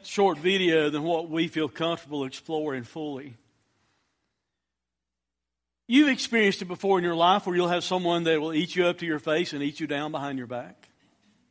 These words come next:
And, and it's not all about, as he said, the size of your circle. It's about who's really faithful.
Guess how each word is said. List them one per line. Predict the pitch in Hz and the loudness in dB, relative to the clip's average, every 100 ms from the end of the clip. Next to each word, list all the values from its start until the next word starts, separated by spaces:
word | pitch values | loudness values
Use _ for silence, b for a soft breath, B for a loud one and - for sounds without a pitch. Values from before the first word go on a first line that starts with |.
| _ _ _ _ _ _ _ _ _ _ _ _ _ _ _ _ _ _ _ - | _ _ _ _ _ _ _ _ _ _ _ _ _ _ _ _ _ _ _ -2
And, | 220 269 | 2 4
and | 240 | 4
it's | 233 | 4
not | 240 269 247 | 4 6 6
all | 254 247 | 6 6
about, | 226 233 220 | 6 4 4
as | 202 | 0
he | 240 | -2
said, | - 240 226 | 2 2 2
the | 185 | 0
size | - 214 220 185 | 4 6 6 2
of | 170 | -2
your | 170 | -2
circle. | - 220 233 160 | 0 0 0 -2
It's | 156 | 0
about | 202 190 | 0 0
who's | 170 | -2
really | 160 214 185 | 0 0 0
faithful. | - 190 - - | -2 -2 -4 -12